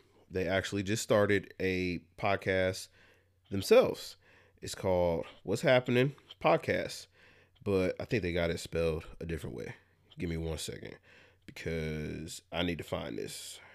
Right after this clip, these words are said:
Hang on a second, y'all. That ain't it. I think it's, hmm, H A N N something, something, something. <laughs> Hang on a second. I did have it up, but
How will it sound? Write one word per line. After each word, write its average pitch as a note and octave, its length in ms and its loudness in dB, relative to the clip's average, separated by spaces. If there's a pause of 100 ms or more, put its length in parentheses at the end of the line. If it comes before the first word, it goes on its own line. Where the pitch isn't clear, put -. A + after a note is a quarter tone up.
(140)
Hang F2+ 200 -6
on E2+ 200 -8
a F2+ 40 -10
second, D#2+ 380 -10
y'all. B1 320 -10 (460)
That D#2+ 160 -8
ain't C2 180 -8
it. - 180 -10 (800)
I E3+ 60 -10
think - 280 -8
it's, - 600 -2 (280)
hmm, G2 580 -2 (300)
H A#2 280 -6
A A#2 400 2 (640)
N A2+ 140 4
N A#2 440 4 (500)
something, G#2 300 4
something, G#2+ 220 2
something. F2 260 2 (340)
<laughs> - 300 -18
Hang D#3 220 10
on C#3+ 200 10
a C#3 60 8
second. - 760 2 (800)
I B2+ 100 4
did C3 300 12
have A2 240 10
it G2 80 10
up, F#2 260 8 (580)
but D#2+ 1120 0